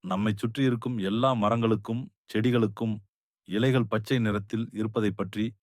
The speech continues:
நீங்கள் எப்போதாவது யோசித்ததுண்டா? இலைகள் ஏன் அவ்வளவு அவசியம் என்று.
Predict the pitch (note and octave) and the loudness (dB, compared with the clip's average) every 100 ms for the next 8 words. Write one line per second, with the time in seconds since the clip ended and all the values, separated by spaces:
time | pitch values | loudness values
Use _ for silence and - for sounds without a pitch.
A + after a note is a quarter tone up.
0 | _ _ - A2 A2 G2 G2 G2+ B2+ A#2+ | _ _ -4 0 0 0 -2 0 0 4
1 | A#2 A#2 A2 G2+ A2 G#2+ G#2 F2+ E2+ D#2+ | 4 4 2 0 0 -2 -4 -4 -2 -4
2 | - _ _ _ _ _ _ - G2+ C3 | -6 _ _ _ _ _ _ -6 0 2
3 | B2+ G#2 F2+ B2+ C3 F#2+ G2+ B2 A#2+ F#2 | 2 0 0 0 0 -2 0 2 2 2
4 | A2 G#2+ A2+ G2+ - F#2+ F#2 E2 | 0 -2 -2 -2 -4 -6 -4 -4